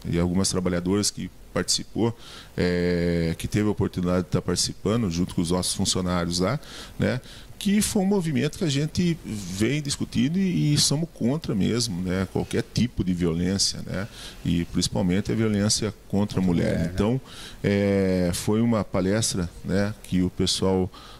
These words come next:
Speaker 1: até da, da Guarda Municipal aqui
Speaker 2: Maria da
Speaker 1: de
Speaker 2: Penha, né?
Speaker 1: Piracicaba, isso, levou pra gente, trouxe essa discussão e, assim, você vê a importância que é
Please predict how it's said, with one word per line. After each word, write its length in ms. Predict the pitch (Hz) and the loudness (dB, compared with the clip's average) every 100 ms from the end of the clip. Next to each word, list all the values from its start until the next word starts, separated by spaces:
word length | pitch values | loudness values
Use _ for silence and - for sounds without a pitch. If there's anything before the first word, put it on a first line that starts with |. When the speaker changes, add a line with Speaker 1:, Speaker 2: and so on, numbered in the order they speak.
| - - | -8 -4
Speaker 1:
até 300 | - 92 95 | 0 0 2
da, 260 | 92 85 | 2 2
da 280 | 87 85 82 | 2 2 2
Guarda 300 | 85 87 92 | 2 2 2
Municipal 560 | 87 85 - - 87 92 | 0 0 -2 0 0 0
aqui 100 | - | 0
Speaker 2:
Maria 180 | 92 90 | 0 2
da 80 | 90 | 2
Speaker 1:
de 80 | |
Speaker 2:
Penha, 140 | 87 87 | 2 2
né? 60 | |
Speaker 1:
Piracicaba, 540 | 92 - 98 101 113 92 | 2 0 2 0 2 2
isso, 360 | 95 95 90 - - - - | 2 0 -2 -6 -16 -16 -2
levou 380 | 101 95 90 110 | 2 4 4 2
pra 160 | 120 90 | 2 0
gente, 540 | 90 107 123 95 87 - - | 2 2 0 0 0 -2 -2
trouxe 340 | 95 127 - | 2 2 2
essa 180 | - 98 | 0 -2
discussão 580 | 87 - - 98 120 147 - - - - | -2 -2 -2 0 0 -4 -10 -18 -6 0
e, 160 | 120 | 2
assim, 320 | 147 - 113 98 | 4 2 2 2
você 240 | - 107 | 2 0
vê 220 | 98 117 | 0 2
a 60 | 143 | 0
importância 680 | 143 160 117 110 131 - 123 | 2 0 2 0 0 -2 -4
que 200 | - 110 | -2 0
é 180 | 147 | 0